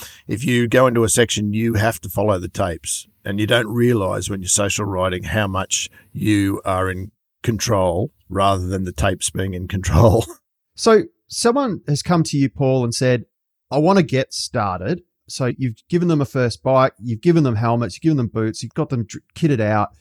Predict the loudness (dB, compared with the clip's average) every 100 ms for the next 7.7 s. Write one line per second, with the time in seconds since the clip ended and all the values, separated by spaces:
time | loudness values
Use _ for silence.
0 | -10 -6 0 0 0 -2 -2 -6 -12 _
1 | -6 0 2 4 4 4 2 2 0 -2
2 | -8 _ _ -6 -2 -2 -4 _ -14 -6
3 | 0 2 2 0 -2 -6 -6 -6 -2 -2
4 | -2 -4 -2 -2 0 2 2 2 2 0
5 | -8 _ _ _ 0 0 2 4 6 4
6 | 2 2 2 0 -4 -4 -4 -4 -4 -8
7 | -6 -2 -2 -2 -4 -6 -8